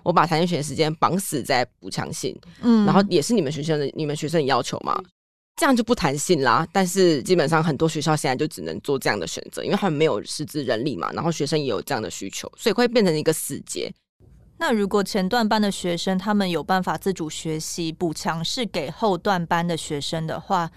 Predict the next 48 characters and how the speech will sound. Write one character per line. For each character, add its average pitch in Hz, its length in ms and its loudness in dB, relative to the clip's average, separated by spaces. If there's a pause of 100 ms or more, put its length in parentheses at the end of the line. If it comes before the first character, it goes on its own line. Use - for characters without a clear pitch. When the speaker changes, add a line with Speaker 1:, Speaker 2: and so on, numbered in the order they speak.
(160)
Speaker 2:
他 - 100 2
们 285 100 0
还 185 120 2
是 196 80 -2
绑 175 200 -2
在 185 200 -2
一 185 40 -2
起 175 160 -6
上 160 300 -4
课 175 180 -6
吗？ 117 160 -6
还 170 140 -6
是， 202 260 0 (400)
呃， 190 220 2
想 180 160 0
要 196 220 4
自 269 160 -2
主 175 160 -2
学 170 200 0
习 170 220 -4
的， 160 100 0
他 185 220 -2
可 196 160 -4
以 - 20 -2
自 170 140 -4
己 170 200 -4
去， 160 460 -4 (100)
呃， 156 240 -2
找 - 200 -2
别 170 160 -2
的 165 100 0
事 170 240 -2
做， 165 300 -4
那 175 240 0
补 156 180 -2
强 156 240 -6
的 156 140 -2
就 170 160 0
是 165 240 -2
给 - 240 -6
需 - 160 -6
要 165 100 2
补 156 140 -4
强 - 240 -10
的 - 100 -10
人 73 220 -10
来 73 160 -8
做？ - 340 -12